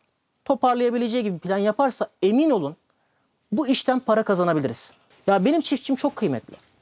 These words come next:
ve çok değerli ve tek yapabileceği iş bu. Bu işin tamamen onda kalması lazım. Ve bu işi yaparken bundan yirmi sene önceye dönüp anam babam usulü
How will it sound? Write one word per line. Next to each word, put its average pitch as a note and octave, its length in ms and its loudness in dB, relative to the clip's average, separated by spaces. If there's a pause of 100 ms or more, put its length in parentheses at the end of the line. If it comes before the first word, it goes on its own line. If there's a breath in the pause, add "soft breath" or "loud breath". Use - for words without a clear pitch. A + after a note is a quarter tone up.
(340)
ve C#4+ 60 2
çok - 280 -2
değerli C3+ 340 0
ve G#3 80 0
tek D#4+ 240 -2
yapabileceği A#3+ 440 2
iş - 260 -4
bu. D#3 100 -2 (240)
Bu D#4 140 2
işin D4 200 0
tamamen D4 320 2
onda A#3+ 220 0
kalması C3 400 -4
lazım. D2 280 -12 (580 soft breath)
Ve G#3+ 100 2
bu C#4+ 80 2
işi C#4+ 200 0
yaparken B3+ 540 0 (760)
bundan C#4+ 400 2
yirmi D4 200 0
sene C4 200 0
önceye G3 340 0
dönüp G#3+ 260 0
anam A3+ 280 2
babam A#3+ 240 2
usulü E3+ 380 -4